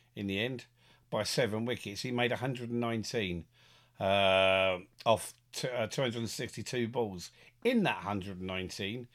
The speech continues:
he's not just one of those blokes. He showed he's not one of the blokes who's just gonna prod it and get a run here and there. Four, uh, sixteen boundaries. Uh, and he batted for a total of, uh, three hundred and thirty-four minutes.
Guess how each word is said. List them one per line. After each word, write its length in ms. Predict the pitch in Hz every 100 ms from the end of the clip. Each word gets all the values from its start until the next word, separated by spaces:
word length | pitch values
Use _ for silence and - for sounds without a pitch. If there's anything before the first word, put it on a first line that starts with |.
| - -
he's 160 | 147 135
not 220 | 185 147
just 200 | 165 -
one 120 | 156
of 60 | 147
those 200 | 139 117
blokes. 380 | 147 135 131
He 100 | 143
showed 240 | 135 170 143
he's 140 | 131
not 160 | 143 131
one 120 | 127
of 80 | 123
the 60 |
blokes 220 | 135 110 -
who's 160 | 120
just 200 | 160 143
gonna 140 | 131 120
prod 300 | - 139 117
it 80 |
and 120 | 113 113
get 200 | 120 113
a 20 |
run 240 | 123 113
here 260 | 104 113 107
and 140 | 104
there. 200 | 120 95 - - - -
Four, 360 | - 185 165 151
uh, 260 | 143 139
sixteen 600 | 127 - 170 - 180 151
boundaries. 720 | 139 143 127 104 95 82 - - _ _ _ _ _ _ _ _ _ _ - -
Uh, 200 | 113 110
and 80 | 117
he 80 | 120
batted 380 | 139 143 139 120
for 140 | 127
a 60 | 113
total 460 | - 127 120 123
of, 220 | 117 110 127
uh, 180 | 113
three 300 | 107 - 135
hundred 220 | 120 117 110
and 80 |
thirty-four 680 | 113 127 104 - 127 135 113
minutes. 480 | 110 110 - -